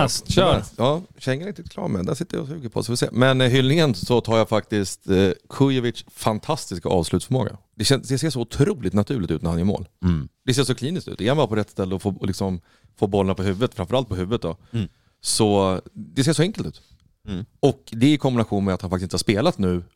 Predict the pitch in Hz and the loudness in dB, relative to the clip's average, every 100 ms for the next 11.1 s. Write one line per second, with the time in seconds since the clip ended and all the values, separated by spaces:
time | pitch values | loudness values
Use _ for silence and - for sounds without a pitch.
0 | _ - 101 95 85 90 92 - 92 - | _ -2 2 2 2 0 0 0 -6 0
1 | 101 95 92 90 90 - 92 87 87 85 | 2 2 2 -2 -6 0 2 2 0 -2
2 | 90 _ _ _ - - 120 98 131 87 | -4 _ _ _ -6 0 2 2 0 -2
3 | 90 90 87 90 85 - - - - - | -2 -4 -4 -4 -6 -6 -12 -12 -10 -2
4 | 120 98 90 90 - 82 82 85 113 - | -2 -2 -6 -6 -6 -4 -2 0 -2 -2
5 | 98 - 117 107 - - 95 85 78 - | -8 0 2 2 -4 -4 -2 -2 -6 -6
6 | 80 80 95 90 _ _ _ _ - - | -6 -6 -10 -16 _ _ _ _ -6 0
7 | 95 92 90 82 85 80 92 82 80 78 | 0 0 -2 -2 -2 -2 -2 -2 -2 -2
8 | - - - _ _ _ _ - 135 127 | -6 -10 -12 _ _ _ _ 0 2 4
9 | 117 123 165 147 101 131 135 117 90 - | 4 2 0 0 0 0 0 0 -2 -4
10 | 76 - _ _ _ - 147 120 90 - | -8 -12 _ _ _ -2 0 0 -2 -4
11 | - | -8